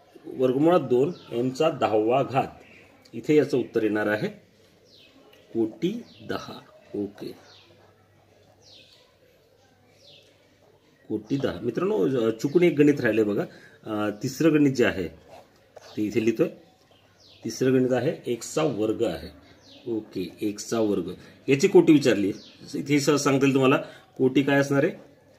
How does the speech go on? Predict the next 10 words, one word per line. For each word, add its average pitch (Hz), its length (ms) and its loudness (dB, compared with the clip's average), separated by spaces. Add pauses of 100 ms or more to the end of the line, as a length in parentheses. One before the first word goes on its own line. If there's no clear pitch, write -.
(160)
दोन. 101 540 -2 (260)
ओके, 101 400 -6 (340)
याची 104 200 -4
कोटी - 500 -2
दोन, 95 280 -6 (720)
याची 113 220 -4
कोटी 127 260 -2
दहा 107 240 -2
काढली 90 320 -4
आहे. - 20 -8